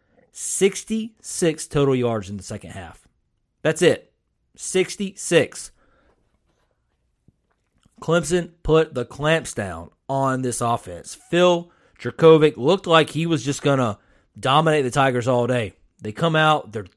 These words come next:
driving the ball down the field. He's throwing the ball to Flowers. They're picking up first downs,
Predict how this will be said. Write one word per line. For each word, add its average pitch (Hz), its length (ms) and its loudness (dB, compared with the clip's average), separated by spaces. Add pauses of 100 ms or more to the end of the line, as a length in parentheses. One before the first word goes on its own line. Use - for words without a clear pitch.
driving 151 360 0
the 160 60 0
ball 151 260 4
down 143 140 0
the 131 60 -6
field. 135 500 0 (800)
He's 127 160 -10
throwing 156 260 0
the 165 60 0
ball 151 240 4
to 143 80 0
Flowers. 143 800 2 (480)
They're 104 140 -8
picking 156 280 -4
up 160 160 -2
first 147 300 0
downs, 143 640 0